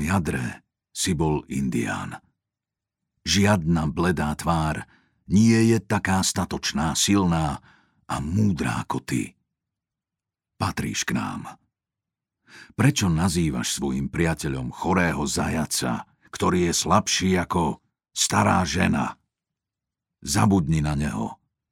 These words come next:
a nemysli ani na svoj predchádzajúci život.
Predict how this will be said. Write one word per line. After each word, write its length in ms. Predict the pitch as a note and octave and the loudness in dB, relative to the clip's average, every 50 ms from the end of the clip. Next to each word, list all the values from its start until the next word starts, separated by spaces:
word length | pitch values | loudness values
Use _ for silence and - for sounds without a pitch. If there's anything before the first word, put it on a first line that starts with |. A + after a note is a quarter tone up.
| _ _ _ _ - - - - - | _ _ _ _ -18 -16 -16 -10 -4
a 160 | - G2 G#2 | 0 4 6
nemysli 480 | G#2+ A2+ B2+ C3 C3+ A#2+ - G#2+ G#2+ A2 | 6 8 8 8 6 6 4 4 4 4
ani 240 | A2 A2 A2 G#2+ | 6 6 6 6
na 80 | A2 A2 | 4 4
svoj 400 | - - G2 G2+ G2 F#2+ F#2 - | 2 2 4 4 4 4 2 0
predchádzajúci 1040 | - - G#2+ A2 - - - G2 F#2 F#2 D2+ F2 F2 E2 D2+ C#2+ C#2 - - C2+ A#1 | 0 0 0 2 2 0 2 2 4 4 4 2 2 2 2 0 -2 -4 -4 -6 -4
život. 560 | G#1+ A#1 G#1+ G1+ G#1 G#1 G#1 - - - _ | -4 -6 -6 -6 -6 -8 -8 -10 -12 -18 _